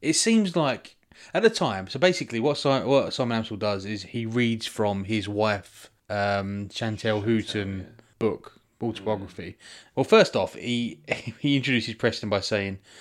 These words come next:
Speaker 1: "Preston was worried the marriage would isolate hardcore Ordinary Boys fans, but luckily neither of them were in the country or existed." <laughs> So he gets off to, like, it's gonna be a Preston beating session
Speaker 2: Yeah.
Speaker 1: from the off.
Speaker 2: <laughs>
Speaker 1: Um,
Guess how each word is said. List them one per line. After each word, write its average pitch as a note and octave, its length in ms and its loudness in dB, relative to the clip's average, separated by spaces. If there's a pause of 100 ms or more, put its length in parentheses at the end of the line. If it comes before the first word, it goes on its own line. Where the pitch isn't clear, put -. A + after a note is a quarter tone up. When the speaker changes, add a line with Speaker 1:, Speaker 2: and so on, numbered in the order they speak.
(320)
Speaker 1:
"Preston E3+ 320 2
was F#2+ 120 -2
worried A#2 280 6
the F#2+ 80 -4
marriage A2 320 0
would G#2+ 100 -4
isolate A2+ 400 -2
hardcore A#2 280 -4
Ordinary A#2 420 -2
Boys A#2+ 240 -2
fans, C3+ 320 -4
but - 120 -8
luckily A2+ 400 -2
neither C3 320 -2
of C3+ 120 -2
them B2 160 2
were A#2 100 2
in A#2+ 80 0
the A#2+ 60 -4
country F#2 440 -8 (680)
or A#2+ 200 4
existed." D3+ 640 4
<laughs> - 40 -2 (2750)
So C3 240 6
he D#3 80 8
gets F3 260 4
off D3 200 4
to, B2+ 200 4
like, A#2 260 6
it's A#2+ 120 0
gonna C#3+ 160 6
be A#2 100 6
a G#2+ 60 4
Preston A2+ 420 -2
beating G2+ 360 0
session F#2 440 -6
Speaker 2:
Yeah. G2+ 80 -2
Speaker 1:
from G#2 140 0
the G#2+ 100 2
off. G2 400 2 (340)
Speaker 2:
<laughs> - 60 -2
Speaker 1:
Um, A2 320 4